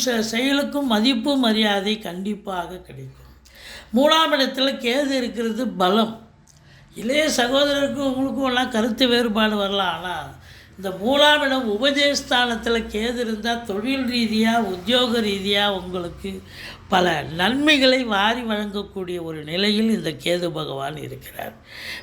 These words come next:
மத்தபடி நாலாம் இடம் குரு பார்வையில இருக்கிறது மிக மிக சிறப்பு. சொத்து பத்து வாங்க, விற்க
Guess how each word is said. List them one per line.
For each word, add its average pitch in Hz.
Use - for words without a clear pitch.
மத்தபடி 170
நாலாம் 247
இடம் 240
குரு 196
பார்வையில 208
இருக்கிறது 180
மிக 170
மிக 185
சிறப்பு. 175
சொத்து 220
பத்து 262
வாங்க, 233
விற்க 226